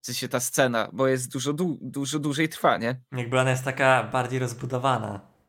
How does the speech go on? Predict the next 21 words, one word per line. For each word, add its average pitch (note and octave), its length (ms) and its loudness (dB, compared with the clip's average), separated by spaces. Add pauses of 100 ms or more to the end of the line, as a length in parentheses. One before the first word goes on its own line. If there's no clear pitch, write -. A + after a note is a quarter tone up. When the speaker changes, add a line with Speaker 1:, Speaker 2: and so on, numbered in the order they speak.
(140)
Speaker 1:
No, C3+ 500 2
no. A2+ 180 -4
Speaker 2:
Że A#2+ 120 -4
masz B2 180 0
tam B2+ 140 -6
chłopaków, B2+ 480 -4
co - 160 -4
od A2+ 160 -8
dziecka B2+ 300 -4
grają A#2+ 260 -4
w A#2 40 -10
jakichś B2+ 260 -12
klubach B2 360 -6
szachowych A#2 520 -8
śmiesznych, A2 720 -8 (720)
jakieś - 220 -10
turnieje A2 760 -4
czy - 100 -18
coś. G#2+ 380 -8 (760)
W - 40 -4
sensie B2+ 340 -2